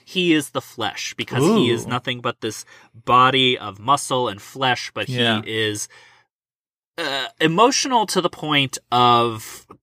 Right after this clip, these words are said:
Speaker 1: delusion, we should say, where it's like he, uh, you know, is trying to be this tough exterior person, but really he is this emotional mess. He's, like, blubbering all the time. He
Speaker 2: Yeah.
Speaker 1: is,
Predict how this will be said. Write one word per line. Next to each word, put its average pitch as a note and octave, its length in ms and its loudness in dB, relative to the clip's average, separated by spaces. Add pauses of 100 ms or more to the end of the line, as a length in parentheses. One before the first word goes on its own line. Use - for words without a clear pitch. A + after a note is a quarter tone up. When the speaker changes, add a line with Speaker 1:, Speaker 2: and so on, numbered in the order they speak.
Speaker 1:
delusion, G2+ 1080 -4
we G#2 160 -6
should F#2+ 220 -4
say, D#2+ 360 -6
where A2 220 0
it's G#2 160 -2
like G2+ 160 -2
he, F3+ 520 2 (720)
uh, A#2 720 2 (280)
you B2 220 -4
know, A2+ 240 -4
is B2 240 -4
trying C#3+ 580 2
to C3 140 -6
be G#2 580 -2 (220)
this A#2 420 -4
tough - 680 0 (240)
exterior G#2+ 680 0
person, G2 760 -4 (320)
but G#2+ 140 0
really A2+ 680 4 (140)
he C3 440 0
is G#2 500 -2
this - 240 -2
emotional A2+ 560 -2
mess. A2 360 -2
He's, G#2 320 -4
like, G2 220 -6
blubbering A2+ 540 0
all F2 220 -2
the F#2 100 -6
time. D2+ 500 -10
He A#2+ 300 -4
Speaker 2:
Yeah. A2 260 2
Speaker 1:
is, F#2 400 -6